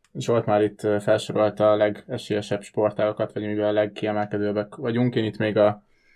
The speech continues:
a női karcsapat me-, mellett még a férfi karcsapatot említeném meg, akik világranglista másodikok, és szerintem ők, ők is fognak érmet hozni. Én, én tippelek egy számot,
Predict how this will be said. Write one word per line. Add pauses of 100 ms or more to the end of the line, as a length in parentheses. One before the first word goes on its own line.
(120)
a
női
karcsapat
me-,
mellett
még
a
férfi
karcsapatot
említeném
meg,
akik
világranglista
másodikok,
és
szerintem
ők,
ők
is
fognak
érmet
hozni.
Én,
én
tippelek
egy
számot,